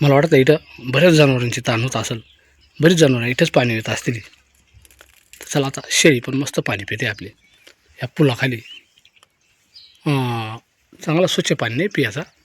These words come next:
थोडा हे खराबच झालं आहे. जनावरं येत असतील तर पाणी हो. अं, ह्या वाटाणा ऐकून जनावरं पाणी येतात. आणि ह्या, हा पूल थोडा ओढ्यामध्येच असल्यामुळं मग त्याच्यावर पाणी त्याला भरपूर आहे. मला वाटतं थोडासा पाझर असेल समोरून.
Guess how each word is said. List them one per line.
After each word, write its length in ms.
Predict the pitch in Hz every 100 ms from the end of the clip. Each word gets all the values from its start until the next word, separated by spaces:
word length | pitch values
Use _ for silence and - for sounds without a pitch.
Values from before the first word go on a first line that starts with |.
| _
थोडा 160 | - 151
हे 240 | 117 151 196
खराबच 340 | 160 156 120
झालं 160 | 131 139
आहे. 320 | - _ -
जनावरं 260 | 151 135 117
येत 100 | 117
असतील 220 | 131 175
तर 60 | 156
पाणी 240 | 117 120
हो. 80 | 170 - _ _ _ _ _ _ _ _ _ _ _ _ _ _ _ _ _ _ - _ - _ - - -
अं, 380 | 131 120 117 107 - - -
ह्या 120 | 156
वाटाणा 340 | 131 110 104
ऐकून 460 | 101 92 143 _ 151
जनावरं 260 | 135 113
पाणी 240 | 113 110 107
येतात. 220 | 110 135 - _ _ _ _ -
आणि 120 | 175
ह्या, 340 | 156 185 156 139 _ -
हा 140 | - 180
पूल 160 | - 143 123 131 -
थोडा 180 | 156
ओढ्यामध्येच 500 | 139 143 156 151 160
असल्यामुळं 380 | 165 156 170 120
मग 140 | 110 143
त्याच्यावर 460 | - - 131 120 135
पाणी 180 | 139 117
त्याला 220 | 110 117
भरपूर 300 | 127 156 175
आहे. 80 | 151 - _ _ _ _ 156
मला 120 | 139
वाटतं 180 | 156 160
थोडासा 320 | - 151 160 - -
पाझर 280 | 135 160
असेल 200 | 131 -
समोरून. 380 | 135 135 120 104